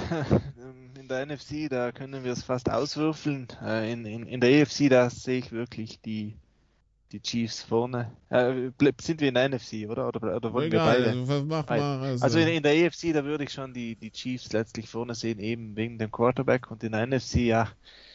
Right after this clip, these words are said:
Speaker 1: wir können es auswürfeln. Irgendwie, ich, ich würd's den, äh, den Packers ehrlich nochmal vergönnen.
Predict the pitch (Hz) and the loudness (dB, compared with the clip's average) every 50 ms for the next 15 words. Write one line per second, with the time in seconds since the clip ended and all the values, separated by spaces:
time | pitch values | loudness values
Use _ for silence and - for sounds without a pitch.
0 | - - - - _ _ _ _ _ _ - - - - 127 120 113 107 - 107 | -20 -20 -20 -20 _ _ _ _ _ _ -12 -8 -4 -2 -2 -2 -2 0 2 4
1 | 110 123 127 - - 127 131 131 - - 113 113 110 - - - - - - - | 4 4 2 2 2 2 2 2 0 -4 -8 -10 -10 -12 -14 -14 -10 -8 -8 -8
2 | - - - - 127 135 135 135 131 127 131 123 - _ _ _ _ _ _ _ | -10 -12 -4 2 2 2 2 4 2 2 2 2 0 _ _ _ _ _ _ _
3 | _ _ _ _ _ _ _ _ _ _ 127 123 113 - - - 127 135 135 - | _ _ _ _ _ _ _ _ _ _ -2 2 2 2 2 0 -4 -10 -12 -8
4 | - 151 160 - - - 123 117 117 117 113 113 113 113 110 113 110 107 120 113 | -6 -6 -6 -6 -8 -10 -10 -10 -8 -10 -10 -8 -6 -6 -4 -4 -4 -4 -4 0
5 | 127 135 - - 131 123 - 113 123 131 127 120 - - 127 - - 120 117 117 | 0 0 0 0 -4 -6 -2 -2 0 0 -2 -2 -4 -8 -10 -10 -4 -2 0 2
6 | 117 113 110 87 - - - 123 107 117 123 139 151 151 151 | 2 2 2 0 -4 -8 -12 -6 -2 -2 -2 0 0 -2 -2